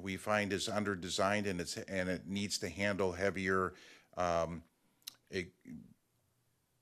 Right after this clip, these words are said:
traffic loading and the traffic index is, is high. We need to reconstruct the pavement. Uh, and it's, uh, the problem is, is that's very expensive to do that,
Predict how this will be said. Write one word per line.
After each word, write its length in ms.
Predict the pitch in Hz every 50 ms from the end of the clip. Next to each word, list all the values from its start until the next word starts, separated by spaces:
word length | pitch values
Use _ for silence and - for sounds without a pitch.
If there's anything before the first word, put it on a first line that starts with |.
| _ _ _ _ _ _ -
traffic 460 | - - 113 117 113 - 117 - -
loading 420 | 113 110 110 107 107 110 107 104
and 120 | 98 90 85
the 100 | 87 80
traffic 640 | - - - - - 110 107 107 - 107 95 - 104
index 500 | 104 101 95 101 101 104 101 - - -
is, 360 | 95 85 82 78 - - - -
is 220 | 98 92 - -
high. 420 | - 104 98 98 101 101 101 95 - - - - - - _ -
We 160 | 98 98 98 90
need 260 | 95 101 98 90 -
to 140 | - 85 80
reconstruct 760 | 85 101 104 98 - 104 90 80 - - 113 104 104 - -
the 80 | 110
pavement. 600 | 82 - 110 101 104 101 - - 117 120 123 - - - _ _ _ _ _ - - - - - - 98
Uh, 340 | 95 95 95 95 95 92 90 -
and 480 | 104 107 107 104 104 98 98 90 - - - - _ _ _ _ _ _ _ -
it's, 320 | 107 101 95 - - - - - - -
uh, 80 | - 104 - - 80 - - _ _ _ _ _ - - - _
the 80 | - 92
problem 380 | - - 135 147 151 123 104 95
is, 200 | 98 95 80 85
is 120 | 82 -
that's 240 | - 95 90 - -
very 380 | - - 117 113 107 98 92
expensive 760 | 82 - - - - 104 98 87 - 95 85 78 - - -
to 120 | - 101 85
do 200 | 78 98 92 87
that, 360 | 76 78 78 80 80 - -